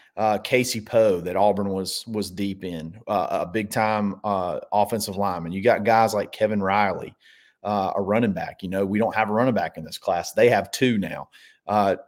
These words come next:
probably not gonna get, um, Daniel Hill, the running back from Mississippi, considering when he committed, he said something like, "I hate Auburn," <laughs> or, which I,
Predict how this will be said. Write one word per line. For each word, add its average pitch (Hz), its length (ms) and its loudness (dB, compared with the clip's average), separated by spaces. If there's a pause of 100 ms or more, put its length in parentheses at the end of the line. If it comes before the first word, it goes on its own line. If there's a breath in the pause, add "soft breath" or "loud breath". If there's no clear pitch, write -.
(300 soft breath)
probably 151 640 6
not 127 280 4
gonna 120 200 2
get, 123 320 2
um, 107 420 0 (240)
Daniel 120 320 2
Hill, 117 540 -2
the 104 80 -2
running 110 240 0
back 110 240 2
from 104 160 -2
Mississippi, 110 540 -2
considering 110 540 0
when 101 120 -2
he 123 100 -2
committed, 107 460 -4
he 104 100 -4
said 104 240 -4
something 107 300 -2
like, 101 180 0
"I 98 140 0
hate 98 220 0
Auburn," 104 400 0
<laughs> - 40 -20
or, 107 160 -6 (600 loud breath)
which 113 220 -4
I, 90 200 0